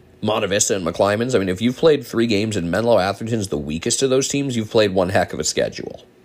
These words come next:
As for S I Reardon, already talked about that one a bit. I think this is gonna be a chance for a lot of kinda slept-on linemen to really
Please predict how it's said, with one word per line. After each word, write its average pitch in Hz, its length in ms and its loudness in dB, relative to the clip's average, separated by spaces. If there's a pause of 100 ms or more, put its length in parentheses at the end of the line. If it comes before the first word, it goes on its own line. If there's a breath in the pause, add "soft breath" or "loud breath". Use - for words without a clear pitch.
(840)
As 170 200 2
for 120 180 -4
S 147 200 2
I 135 100 2
Reardon, 120 400 2
already 117 380 2
talked 113 280 -2
about 107 240 0
that 107 160 0
one 113 120 2
a 113 40 0
bit. 117 340 2 (640)
I 104 120 -4
think 196 320 -2 (800)
this 120 160 0
is 113 60 0
gonna 113 160 0
be 110 160 2
a 104 40 -2
chance 117 300 -2
for 98 320 2
a 92 40 2
lot 92 360 0
of 104 320 0 (400 loud breath)
kinda 156 160 2
slept-on 113 640 2
linemen 92 520 -2
to 160 80 2
really 165 440 2